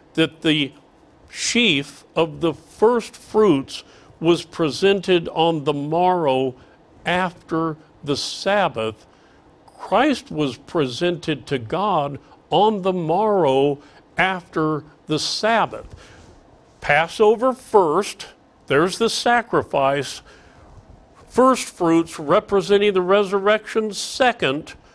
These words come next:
and Christ and the, and the first fruit offering accepted the morrow after the Sabbath. You see how that ties together? You see, these, these, those feasts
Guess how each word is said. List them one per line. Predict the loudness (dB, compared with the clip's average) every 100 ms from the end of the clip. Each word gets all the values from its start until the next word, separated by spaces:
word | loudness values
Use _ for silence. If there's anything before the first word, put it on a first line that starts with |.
| -20 -20 -6
and | -4 -4
Christ | 0 2 4 2 -4 -20 -20 _ _ _ _ _ _
and | -2 0
the, | -2 -4
and | -2 0
the | -2
first | 0 2 2
fruit | -2 0 0
offering | 2 2 2 -2 -2 -2
accepted | -2 -6 -8 0 0 0 -2 -4 -2
the | -4
morrow | 0 2 2 2 0 0 -4 -14 _ _
after | -2 -2 -2 -6 -6 -6 -8 -12 -20 -20 -20 _ -8
the | -8
Sabbath. | -2 0 2 0 -10 -16 _ _ _ _ _ _ _ _
You | -10
see | -4 0
how | 2 2
that | 2 0
ties | -4 -2 -2 -4
together? | -4 0 0 0 -4 -8 -20 -20 -20 -10
You | -8
see, | -2 -2
these, | 0 0 -2 -8 -20 _ _ -4
these, | -2 -2 -6 -4
those | 2 2 0
feasts | -10 -4 2 4 2 -2 -14